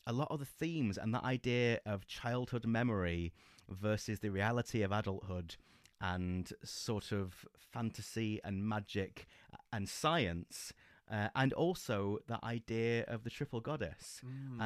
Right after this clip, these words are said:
Speaker 1: And i-, i-, if you'd have asked me, I never would have compared them. Uh, but, so I don't know what your thoughts will be, but do you wanna tell them what book we're gonna be discussing next month? 'Cause it's your birthday next month. You're actu-,
Speaker 2: <laughs>
Speaker 1: don't expect a present. I just gave you a Christmas present.
Speaker 2: <laughs>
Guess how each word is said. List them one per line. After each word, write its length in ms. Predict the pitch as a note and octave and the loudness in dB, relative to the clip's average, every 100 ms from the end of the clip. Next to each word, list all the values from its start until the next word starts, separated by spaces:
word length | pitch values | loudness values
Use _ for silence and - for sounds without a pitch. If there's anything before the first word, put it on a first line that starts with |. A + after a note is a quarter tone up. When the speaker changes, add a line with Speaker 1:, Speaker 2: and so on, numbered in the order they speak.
| A2 | 2
Speaker 1:
And 240 | A2 G#2+ - | 2 0 -4
i-, 300 | A#2+ - A2 - | -6 -6 -8 -8
i-, 160 | C#2+ - | -10 -4
if 140 | C3+ | 0
you'd 120 | C#3 C#3 | 2 2
have 60 | |
asked 220 | F3 F3 A2 | 2 -2 -2
me, 180 | G#2 G#2 | -2 0
I 120 | A2 | 2
never 380 | A2+ C3 B2 A2 | 6 6 4 2
would 200 | A2 G#2 | 2 -2
have 200 | G2 - | -2 -4
compared 440 | G2 A2 G#2 - | -4 -2 -2 -4
them. 280 | E2+ D#2+ G2 - - - - | -6 -6 -6 -10 -16 -14 -4
Uh, 420 | G2 G2 F#2+ F#2 - | 0 2 2 0 -2
but, 140 | - G2 - - | -4 -4 -6 -12
so 140 | - | -2
I 80 | G#2+ | 0
don't 220 | B2 C#3+ | 4 2
know 380 | A#2 B2 A#2 A2+ - - | 2 2 2 -2 -8 -12
what 180 | A#2 A#2 | -6 -2
your 200 | A#2 B2 | 0 -2
thoughts 340 | - G#2 - F#2+ | -2 -6 -6 -6
will 100 | F2+ | -6
be, 320 | E2 D#2+ G2+ | -6 -6 -6
but 200 | - - - | -6 -6 -2
do 80 | |
you 40 | A#2 | 2
wanna 140 | A2 | 2
tell 320 | - A#2+ A#2 | 0 2 2
them 260 | G2+ G2 F#2 - - - G#2+ | 4 2 0 -2 -8 -8 -4
what 240 | G2 G2+ - | -2 -2 -4
book 140 | - - | -6 -6
we're 60 | - | -2
gonna 140 | G2+ | 0
be 80 | F#2+ | 0
discussing 540 | F2+ - G#2 - F2+ F#2+ | -2 -2 -4 -2 0 0
next 220 | - - | -2 0
month? 200 | G#2 - | 0 0
'Cause 100 | - | 0
it's 100 | A#2 | 4
your 80 | A#2+ | 6
birthday 380 | B2 D#3+ - F2 | 10 8 6 0
next 220 | F2 - | 0 -2
month. 220 | F#2+ - | -2 0
You're 140 | G2+ C#3 | 6 8
actu-, 220 | - F3 E3 - | 8 4 2 2
Speaker 2:
<laughs> 140 | F3 | 8
Speaker 1:
don't 140 | F3 F3+ | 10 10
expect 320 | - D#3 C#3+ | 8 6 6
a 60 | |
present. 400 | C3+ D3+ D#3+ G2+ | 6 8 8 6
I 60 | F2+ | 0
just 160 | B2 B2 | 2 4
gave 140 | C3 | 6
you 100 | A#2 | 6
a 20 | |
Christmas 340 | F#2+ C#3 E3 - | 6 2 2 2
present. 380 | A#2 G#2 F2+ | 4 4 0
Speaker 2:
<laughs> 40 | - | -2